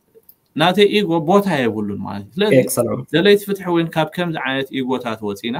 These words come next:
Speaker 1: ትካላዊ ኣሰራርሓ ጌርና እቲ ትካልና ዝብለና ነገር ንህዝቢ ኸ ብኸመይ መንገዲ እዩ ዝረብሓሉ ክንከርና። ስለዚ ኤርሳት እውን ኣብዚ መዳይ እዚ ሓደ ዓብዪ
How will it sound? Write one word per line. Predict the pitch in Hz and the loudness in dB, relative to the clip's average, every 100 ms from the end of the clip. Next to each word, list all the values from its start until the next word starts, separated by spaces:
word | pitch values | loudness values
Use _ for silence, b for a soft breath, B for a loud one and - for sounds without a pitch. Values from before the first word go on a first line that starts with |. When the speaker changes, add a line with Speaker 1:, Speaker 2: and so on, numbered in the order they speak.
| 220 _ _ - | -8 _ _ -10
Speaker 1:
ትካላዊ | 135 160 156 147 | -4 2 4 4
ኣሰራርሓ | 143 131 120 120 120 110 101 - | 2 2 2 0 -2 -4 -6 -8
ጌርና | 113 123 131 165 247 | -4 -2 -2 -6 -8
እቲ | 131 139 | -12 -12
ትካልና | - 156 147 143 | -2 0 2 0
ዝብለና | 117 113 117 117 | -2 -2 -2 0
ነገር | 123 135 180 - B B | 0 -2 -4 -6 B B
ንህዝቢ | 131 165 165 | 4 6 6
ኸ | 170 151 | 2 0
ብኸመይ | 131 147 143 135 | -2 -2 0 0
መንገዲ | 127 123 123 | 0 0 -2
እዩ | 113 | -4
ዝረብሓሉ | 113 117 113 113 | -4 -4 -4 -4
ክንከርና። | 113 110 104 110 | -6 -6 -6 -4
ስለዚ | 156 175 190 - _ _ | 0 0 -2 -10 _ _
ኤርሳት | 135 170 185 | 0 0 0
እውን | 180 170 | 0 0
ኣብዚ | 127 131 | -2 0
መዳይ | 139 143 147 | 0 2 4
እዚ | 151 180 | 2 0
ሓደ | 127 123 110 | 0 0 0
ዓብዪ | 120 113 | -2 -2